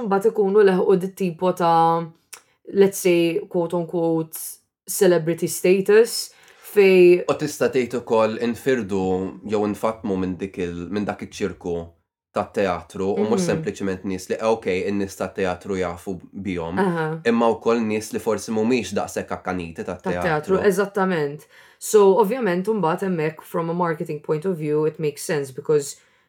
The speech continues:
Speaker 1: you do want to attract diverse audience, inti ma tridx li jiġu biss jaraw il-produzzjoni tiegħek nies li huma involuti fit-teatru.
Speaker 2: U din mhix kwistjoni fuq it-talent ta' dik il-persuna jew whoever,
Speaker 1: Le.
Speaker 2: lanqas imma minn lat tal-marketing tagħmel differenza
Speaker 1: Tagħmel
Speaker 2: kbira
Speaker 1: differenza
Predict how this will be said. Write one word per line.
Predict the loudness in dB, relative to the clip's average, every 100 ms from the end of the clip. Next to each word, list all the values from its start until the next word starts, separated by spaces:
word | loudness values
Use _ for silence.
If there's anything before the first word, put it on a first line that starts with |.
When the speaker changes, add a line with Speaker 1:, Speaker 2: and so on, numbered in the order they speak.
| -2
Speaker 1:
you | 0
do | 2 0
want | 0 0
to | -2
attract | -2 -4 -4 -6 -4
diverse | 0 2 2 2 2
audience, | 2 2 -2 -4
inti | -6 -4
ma | -6
tridx | -6 -8 -6 -4
li | -2
jiġu | -2 -2
biss | -2 -2
jaraw | -2 0 0
il-produzzjoni | 0 -2 -4 -4 -4 -2
tiegħek | 2 2 0 -8 _ _ _ _
nies | -6 -4 -4
li | -2
huma | -2 0
involuti | 0 0 -2 -8
fit-teatru. | -6 0 0 0 -2 -2 -2 0
Speaker 2:
U |
din | 2
mhix | 2 -2
kwistjoni | -8 -6 -4 -4
fuq | -6 -12
it-talent | -6 -4 -4 -6
ta' | -8
dik | -8
il-persuna | -10 -8 -8 -6 -6 -6 -4 -4
jew | -6 -8 -10 -16 -18 -18 -8
whoever, | -4 -4 -4 -2
Speaker 1:
Le. | 0 2 2
Speaker 2:
lanqas | 0 -2 -6 -10 -10
imma | -6 -2 -2 -4 -10 _ -8
minn | -4 -2 -2
lat | -2 -2 -4
tal-marketing | -2 0 -2 -4 -8 -8 -2
tagħmel | 0 0 -4
differenza | -4 -2 0 2
Speaker 1:
Tagħmel | 0
Speaker 2:
kbira | -2 -2
Speaker 1:
differenza | -2 0 0